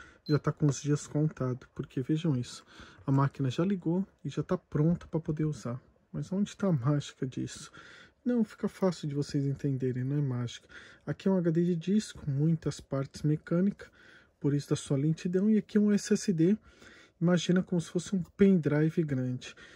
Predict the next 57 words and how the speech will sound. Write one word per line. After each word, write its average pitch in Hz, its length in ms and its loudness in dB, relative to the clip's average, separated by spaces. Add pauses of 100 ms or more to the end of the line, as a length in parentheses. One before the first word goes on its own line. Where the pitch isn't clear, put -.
(160)
O 151 120 4
S 165 200 2
S 160 200 0
D 143 120 0
ele 139 200 0
não 156 180 2
tem 214 160 2
partes 165 380 -2
móveis, 143 440 0
não 170 140 2
esquenta, 147 500 0
não 160 160 2
faz 185 200 2
barulho, 143 420 2
gasta 151 320 0
muito 185 380 6
pouca 170 300 0
energia 156 540 2 (400)
e 180 80 6
é 208 60 10
no 247 140 8
mínimo 196 360 6
dez 170 400 4
vezes 180 200 4
mais 165 240 2
rápido 156 520 -2
que - 80 -2
um 160 140 6
H 147 140 4
D 139 160 0
de 151 120 0
disco. - 460 -10 (300)
A 160 60 0
única 233 280 4
desvantagem 165 840 2
do 135 560 -2
S 143 240 -4
S 135 220 -4
D, 170 240 4 (400)
por 180 140 4
ele 208 160 6
ser - 160 0
uma 202 120 2
coisa 175 300 2
nova, 151 540 0
ele 175 160 2
é 196 40 4
um 196 80 2
pouco 180 400 2
mais 208 300 2
caro 165 260 2
que 175 140 -4
o - 20 2
H 175 120 0
D 175 120 0
de 190 140 -2
disco. 156 420 -4